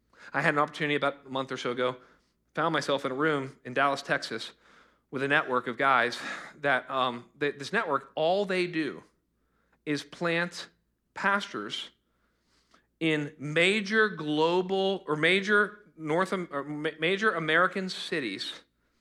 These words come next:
um, that are super secular and have, like, less than, something like less than, like, five percent population of that's Christian. So they wouldn't even look at, like, a Charlotte. They would, th-,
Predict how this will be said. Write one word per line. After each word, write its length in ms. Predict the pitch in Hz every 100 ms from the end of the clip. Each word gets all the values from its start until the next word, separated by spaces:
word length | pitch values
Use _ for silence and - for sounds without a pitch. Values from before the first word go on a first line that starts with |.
| _ _
um, 260 | 139 131 123
that 120 | 147
are 80 | 147
super 460 | 131 - 214 208 208
secular 540 | - 151 135 143 135
and 100 | 131
have, 220 | 139 135
like, 180 | 131 120
less 260 | 143 151 156
than, 120 | 151
something 240 | 156 151
like 160 | 143 127
less 160 | 127 -
than, 120 | 139
like, 160 | 110 107
five 300 | 120 117 -
percent 300 | 117 117 101
population 540 | 85 90 69 - 87 - _ _
of 140 | 127 107
that's 140 | 101
Christian. 360 | - 98 - - _ _ _ _ _ _ _
So 120 | 160
they 160 | 165 247
wouldn't 260 | 311 277
even 300 | 202 175 127
look 220 | 135 156
at, 80 | 131
like, 160 | 104 104
a 60 |
Charlotte. 380 | 98 90 64 60 - _ _ _ _ _ _ _ _
They 100 | -
would, 140 | 151 147
th-, 140 | 151